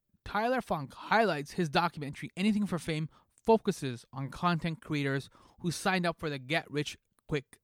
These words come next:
scheme. He contrasts that with the slow growth of, say, being an expert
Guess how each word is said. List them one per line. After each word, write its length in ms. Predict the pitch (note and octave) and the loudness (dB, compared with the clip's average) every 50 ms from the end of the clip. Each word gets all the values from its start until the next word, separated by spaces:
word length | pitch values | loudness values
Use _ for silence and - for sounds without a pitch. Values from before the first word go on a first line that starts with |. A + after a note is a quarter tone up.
| _ _ - | _ _ -20
scheme. 480 | - - - - C3+ C3+ A#2+ G#2 G#2 - _ _ _ _ _ _ _ _ _ _ _ _ _ | -18 -18 -12 -8 -6 -4 -4 -6 -8 -12 _ _ _ _ _ _ _ _ _ _ _ _ _
He 120 | - F3 D#3+ | -2 -2 -2
contrasts 680 | - - - A3+ C4 C4 - - F#3 E3 D#3 - - | 0 4 6 6 6 6 4 2 2 2 0 -2 2
that 280 | - E3+ E3+ F3+ - - | 4 4 4 4 4 0
with 140 | D#3 D#3 C#3+ | -2 -2 -2
the 80 | C#3 | -2
slow 400 | C#3 - - - G3+ G3+ G#3 G3+ | -4 -6 -6 0 4 6 6 6
growth 400 | F#3 D3 C#3+ D#3 D#3 D3+ D3+ - | 6 6 6 6 6 6 4 2
of, 140 | D#3 C3 - | -2 -6 -4
say, 180 | - F3 D3+ C#3 | -4 -2 -2 -2
being 260 | C3+ C3+ D#3+ D#3 D#3 | -2 -2 -2 -2 -2
an 100 | C#3+ - _ | -4 -6 _
expert 440 | - E3 - - - - C3 - | -6 -6 -6 -4 -6 -6 -6 -6